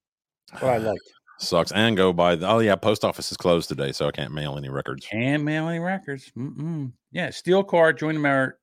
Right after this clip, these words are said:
Speaker 1: uh, military, sell drugs, death. That's it. That's the way we do it. Steal a car, be put in the military, sell drugs, death. That's my country.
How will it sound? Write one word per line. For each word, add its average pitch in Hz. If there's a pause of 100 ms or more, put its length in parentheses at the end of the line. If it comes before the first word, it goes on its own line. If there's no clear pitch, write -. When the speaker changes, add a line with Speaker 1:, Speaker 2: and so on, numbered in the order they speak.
(140)
Speaker 1:
uh, 123
military, 120
sell 120
drugs, 101
death. 160 (280)
That's 202
it. 226 (240)
That's 139
the 143
way 131
we 127
do 104
it. - (680)
Steal 143
a -
car, 131 (260)
be 127
put 262
in 233
the 143
military, 98 (500)
sell 165
drugs, 131
death. -
That's 175
my 190
country. 208